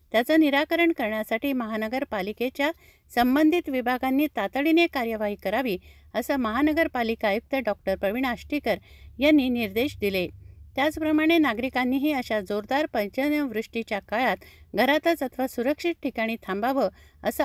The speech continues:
आवाहन त्यांनी केलं आहे. अशा काळात नागरिकांना जाणवणाऱ्या अडचणी दूर करण्याकरता महानगरपालिकेच्या संबंधित विभाग कार्यालयात चोवीस तास मदत केंद्र तैनात असून त्यासोबतच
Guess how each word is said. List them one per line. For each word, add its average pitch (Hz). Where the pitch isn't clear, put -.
आवाहन 247
त्यांनी 220
केलं 202
आहे. 190
अशा 226
काळात 226
नागरिकांना 285
जाणवणाऱ्या 277
अडचणी 247
दूर 220
करण्याकरता 208
महानगरपालिकेच्या 269
संबंधित 254
विभाग 220
कार्यालयात 208
चोवीस 294
तास 320
मदत 240
केंद्र 220
तैनात 202
असून 269
त्यासोबतच 226